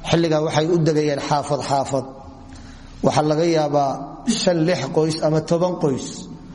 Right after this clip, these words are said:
oo xigta ah. Waa dad walaala ah iyo xaasaskoodii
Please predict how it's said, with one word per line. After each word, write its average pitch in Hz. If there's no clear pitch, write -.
oo 165
xigta 165
ah. 120
Waa 147
dad 170
walaala 151
ah 160
iyo 156
xaasaskoodii 143